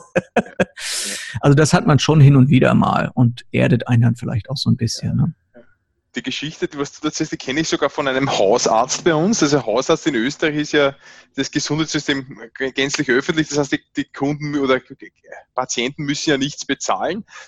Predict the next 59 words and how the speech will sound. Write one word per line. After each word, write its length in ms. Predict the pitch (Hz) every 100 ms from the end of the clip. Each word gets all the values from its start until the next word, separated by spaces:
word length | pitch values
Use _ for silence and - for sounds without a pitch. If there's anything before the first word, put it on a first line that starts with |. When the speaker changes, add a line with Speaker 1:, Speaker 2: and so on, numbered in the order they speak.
| -
Speaker 2:
Das 120 | 135
heißt, 160 | 139
der 100 | 151
kann 260 | 143 135 156
eigentlich 360 | 147 151 - - -
machen, 340 | 117 127 160
was 160 | 143 139
er 80 | 143
will 140 | 156
und 100 | 160
trotzdem 360 | 135 139 - 147
hat 140 | 135
er 120 | 135
täglich 320 | - 127 160 -
seine 180 | 139
Patienten. 640 | 143 139 - 202 131 190 190 _ _ _
Und 120 | 147
auch 100 | 160
Speaker 1:
Mhm. 100 | 139 117
Speaker 2:
der 160 | 170
hat 160 | 175 -
mir 80 | 170
von 160 | 175
Existenzängsten 880 | 160 - 175 180 170 - 107 - 101
erzählt, 480 | 101 - 98 92 -
gell? 240 | 135 156
Also 320 | 135 123 123 123 _ _ - - - - - _ -
es 120 | 135
ist 320 | 160 - -
Speaker 1:
Genau, 240 | 160 143
Existenzangst 680 | - 143 120 139 135 120 123
ist 120 | 131
das 40 | 123
richtige 320 | 123 120 120
Wort. 240 | 123 135
Und 120 | 127 127
tatsächlich, 520 | 123 135 135 123 120
äh, 120 | 113 117
äh, 260 | - 127
gibt 260 | 113 139 -
es, 180 | 120 -
egal 400 | 127 123 123 135
ob 160 | -
du, 300 | - 123 -
sag 160 | 120 120
ich 80 | 123
mal, 120 | 127
so 80 | 123
ein 120 | 127
Mini-Business 720 | 131 143 131 127 - 226 -
hast 240 | 135 120
und, 200 | 120 110
und 160 | - 127
einen 140 | 123
Blumenladen 520 | 120 143 151 110 92 123
um 100 | 120
die 60 |
Ecke 260 | 135 - 127
hast 240 | 123 120